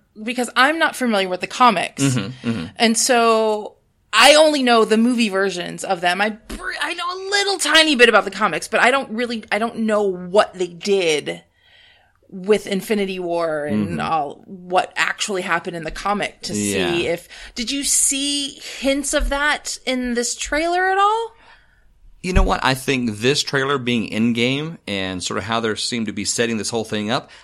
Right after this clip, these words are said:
Speaker 2: I think it's gonna be very different than the comic,
Speaker 1: Mm.
Speaker 2: because the comic was a six-issue limited edition series
Speaker 1: Yeah.
Speaker 2: that they had been building up to for a long time, like they have in the Marvel films.
Speaker 1: Yeah.
Speaker 2: You know, we've seen the Infinity Gem show up in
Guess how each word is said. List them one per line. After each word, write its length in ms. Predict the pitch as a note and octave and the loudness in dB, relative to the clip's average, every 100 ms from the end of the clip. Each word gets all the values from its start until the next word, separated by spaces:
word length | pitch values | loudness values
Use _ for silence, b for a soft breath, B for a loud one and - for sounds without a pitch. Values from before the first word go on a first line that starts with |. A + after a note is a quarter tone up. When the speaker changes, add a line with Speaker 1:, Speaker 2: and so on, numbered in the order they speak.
| - | -4
Speaker 2:
I 80 | - | -2
think 120 | C#3+ | -2
it's 120 | D#3 | -2
gonna 100 | C3 | 0
be 160 | A#2+ G#2+ | 0 -2
very 460 | G2+ A#2 A#2+ A2 | -2 -2 -2 -4
different 500 | F#2 A2 A2+ C3+ C3 | -4 -4 -2 -4 -6
than 160 | A2 G2+ | -6 -6
the 100 | E2+ | -8
comic, 640 | - G#2+ A#2 G3+ C#4 - | -10 -4 -4 -4 -10 -12
Speaker 1:
Mm. 220 | G#3 G#3 | -8 -6
Speaker 2:
because 200 | F#3+ A#2 | -4 -4
the 60 | G#2+ | -4
comic 320 | - E3+ E3+ | -2 -2 -2
was 160 | B2 G#2 | -4 -4
a 60 | |
six-issue 720 | - - C3+ - C#3 B2 A#2+ A2+ | -4 -4 -4 -6 -4 -2 -2 -2
limited 640 | A2 A2 A2+ A#2 G#2+ G#2+ - | -2 -2 -2 -2 -6 -6 -10
edition 480 | F#2+ G2 - F#2+ F2+ | -6 -6 -6 -6 -6
series 680 | - F#2+ D2+ D2+ - - - | -6 -6 -8 -10 -16 -16 -8
Speaker 1:
Yeah. 200 | G3 F3 | -4 -2
Speaker 2:
that 60 | |
they 120 | A2+ A2+ | 0 0
had 160 | G#2+ | 0
been 380 | G#2+ G2+ G2 F2+ _ - A#2 | -2 -2 -4 -8 _ -16 0
building 340 | B2+ A#2+ A2+ | 2 2 2
up 160 | A2 - | 0 -4
to 440 | - G#2+ G2+ F#2+ - | -6 -4 -4 -8 -10
for 160 | - G#2 | -2 -2
a 40 | |
long 160 | G2 F#2+ | -2 -4
time, 180 | F2 | -2
like 160 | A2+ F#3 | -2 0
they 100 | D#3 | 0
have 180 | D#3+ C3+ | 0 2
in 100 | A#2+ | 2
the 60 | |
Marvel 240 | A2+ A2 F2 | 2 0 0
films. 400 | A2 C#2+ A1 G#3+ | -6 -6 -8 -4
Speaker 1:
Yeah. 320 | G3+ E3 E3+ | -2 -2 -4
Speaker 2:
You 80 | A#2 | -4
know, 60 | G2+ | -2
we've 340 | A2 A2+ A#2 | -2 -2 -2
seen 220 | - D3 | -2 0
the 100 | A#2+ | 2
Infinity 460 | G#2 G2+ A#2+ G#2+ G#2 | 0 0 0 0 -2
Gem 260 | G#2+ G#2 | -2 -2
show 220 | G2+ G#2+ G2 | -2 -2 -2
up 180 | F#2+ | -2
in 260 | F#2 E2 | -4 -6